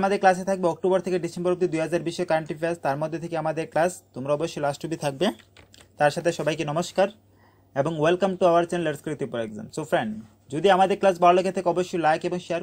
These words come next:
করবে, পাশাপাশি যারা আমাদের চ্যানেল নতুন আসছো তারা অবশ্যই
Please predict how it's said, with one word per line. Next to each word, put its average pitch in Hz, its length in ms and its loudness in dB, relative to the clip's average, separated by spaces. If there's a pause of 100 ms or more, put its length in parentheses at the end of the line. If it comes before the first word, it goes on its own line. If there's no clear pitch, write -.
করবে, 185 180 -4 (460)
পাশাপাশি 175 380 -2 (880)
যারা 156 220 6
আমাদের 196 220 2
চ্যানেল 180 200 -2
নতুন 175 240 -8
আসছো - 320 -6 (480)
তারা 131 200 2
অবশ্যই 170 260 -2